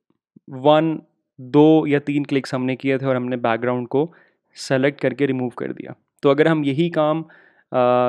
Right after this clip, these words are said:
क्विक सिलेक्शन से कर रहे होते या lasso टूल से कर रहे होते, तो it can take a lot of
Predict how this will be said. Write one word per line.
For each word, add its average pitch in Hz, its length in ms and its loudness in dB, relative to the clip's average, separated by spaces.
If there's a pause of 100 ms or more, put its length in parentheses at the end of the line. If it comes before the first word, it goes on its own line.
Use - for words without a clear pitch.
क्विक 143 280 -2
सिलेक्शन 147 380 -2
से 151 140 -4
कर 143 180 -2
रहे 143 120 0
होते 143 380 -2
या 131 520 -2
lasso 123 500 -2
टूल 170 160 2
से 147 120 -4
कर 127 160 0
रहे 123 100 -2
होते, 127 320 -4 (420)
तो 135 160 0
it 127 200 -2
can 135 160 -6
take 131 260 -2
a 123 140 -2
lot 123 120 -2
of 127 120 -4